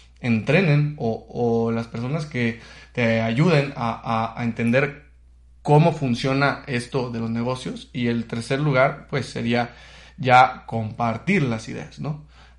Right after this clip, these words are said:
Porque si no tienes, eh, esa última parte de las relaciones, pues entonces, ¿cómo vas, cómo, cómo pretendes que vas a poder mejorar,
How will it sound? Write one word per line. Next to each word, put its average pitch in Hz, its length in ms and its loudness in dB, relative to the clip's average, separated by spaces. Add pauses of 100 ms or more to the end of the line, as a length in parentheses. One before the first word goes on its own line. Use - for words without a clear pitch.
(120)
Porque 120 360 -4
si 120 240 -2
no 143 340 4
tienes, 156 640 0
eh, 113 760 0 (720)
esa 131 220 2
última 127 260 2
parte 120 220 0
de 127 60 -4
las 117 80 -4
relaciones, 139 420 -6
pues - 160 -10
entonces, 110 200 -10
¿cómo 117 220 -4
vas, 117 180 -6
cómo, 127 240 -6
cómo 135 200 -2
pretendes 120 440 -4 (560)
que 113 380 -4
vas 117 160 -6
a 113 80 -12
poder 113 180 -8 (500)
mejorar, 120 600 -4